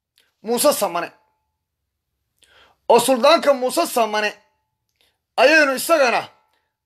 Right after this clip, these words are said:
caleema saaraynaa oo aynu ku shubaynaa caanaha."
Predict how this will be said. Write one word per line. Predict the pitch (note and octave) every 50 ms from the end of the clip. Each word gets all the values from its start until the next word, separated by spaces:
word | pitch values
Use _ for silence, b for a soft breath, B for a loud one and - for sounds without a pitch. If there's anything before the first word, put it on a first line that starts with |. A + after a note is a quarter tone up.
| - G3+
caleema | A3 B3 B3+ C4 C4 B3+ B3 A#3+
saaraynaa | A#3 - - C4 D4+ D#4+ D4+ C4+ A#3 G3+ F#3+ F3+ D3 A#2+ - _ _ _ _ _ _ _ _ _ _ _ _ _ _ _ -
oo | B3+ C#4+ D4
aynu | D4 D4 C#4+ C4+ C4
ku | - E4+ E4
shubaynaa | - - C#4+ B3+ A#3+ A3+ A3+ G#3
caanaha." | - F#3+ G#3 A3+ A#3 G#3 -